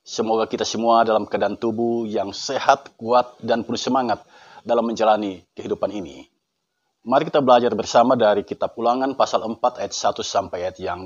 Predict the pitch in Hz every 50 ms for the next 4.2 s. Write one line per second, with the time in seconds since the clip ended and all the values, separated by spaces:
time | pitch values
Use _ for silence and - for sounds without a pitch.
0 | - - 90 82 170 165 - - 170 180 180 113 165 214 _ _ _ _ _ _
1 | _ _ _ _ _ _ _ _ _ - 113 117 127 123 123 120 117 107 113 117
2 | 120 139 143 - - _ _ _ _ _ - 123 117 - - 117 110 113 120 123
3 | 131 131 - 120 120 117 - - 123 113 - - 110 101 110 104 95 107 110 120
4 | 131 151 165 170